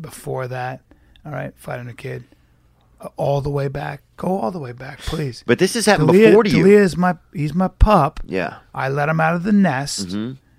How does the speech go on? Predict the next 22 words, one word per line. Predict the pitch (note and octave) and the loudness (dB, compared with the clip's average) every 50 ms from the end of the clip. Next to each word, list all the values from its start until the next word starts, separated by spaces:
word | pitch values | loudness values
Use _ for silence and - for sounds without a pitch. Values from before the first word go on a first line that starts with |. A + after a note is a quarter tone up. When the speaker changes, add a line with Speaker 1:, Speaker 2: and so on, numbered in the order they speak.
| _ _ - | _ _ -12
Speaker 1:
and | C#3 B2 | -10 -8
I'm | B2 B2+ | -8 -8
glad | - B2+ C3+ C3 C3 C3+ | -8 -8 -6 -4 -4 -4
he's | C3 D#3 D3+ - | -4 -6 -8 -8
flying. | - - F3 E3 D#3 C#3 A#2 A#2 - - | -8 -4 -2 -2 -2 -2 -6 -10 -14 -20
Speaker 2:
Mm-hmm. | D#2 D#2 F#2 F#2+ G#2+ B2+ C3+ C3 | -18 -12 -10 -10 -10 -12 -14 -16
Speaker 1:
I | C3 - | -16 -16
could | - C3 B2 | -16 -12 -8
shoot | - - - D3 C#3+ | -6 -4 -4 -4 0
him | E3+ G3 G3 | 0 2 2
down | G3 F#3+ F#3 F#3 F3+ - | 2 0 0 -2 -4 -6
anytime | - C#3 C3 D3+ E3+ - - G3 G3 A3 A3 A#3+ | -8 -8 -6 -6 -8 -6 -4 -4 -2 0 0 0
I | C4+ | 0
want. | C4+ C4 F3 C#3 A2+ A2+ C#3+ F#3+ A3+ - | 0 -2 -2 -4 -4 -6 -8 -10 -10 -10
Speaker 2:
Yeah. | - G2 E2+ - - _ _ _ _ _ _ _ - | -12 -12 -12 -12 -16 _ _ _ _ _ _ _ -6
Speaker 1:
But | C#3+ C#3 C3+ - - _ - | -4 -4 -4 -6 -10 _ -16
just | C#3 C#3 C3+ C3+ - - | -10 -10 -8 -8 -6 -4
understand, | F3 F#3+ F#3+ G3 - - - A#3 A3 G#3 F#3 D#3 D3 E3 E3 - _ _ _ _ _ _ _ _ _ - | -2 -2 -2 -4 -6 -8 -6 -2 -2 -2 -2 -2 -4 -8 -12 -16 _ _ _ _ _ _ _ _ _ -8
I'm | C3 B2+ C3 A#2 | -8 -6 -6 -4
his | C#3 D#3+ D3+ - _ _ _ _ - | -4 -6 -6 -6 _ _ _ _ -2
biggest | - E3+ D#3 D#3 E3 F#3 E3+ - - | 0 0 0 0 -2 -2 -2 -2 -2
influence. | G3+ F#3 D#3+ - - C3+ A#2+ A2+ A#2+ - - | -2 -2 -2 -4 -8 -14 -14 -14 -16 -18 -18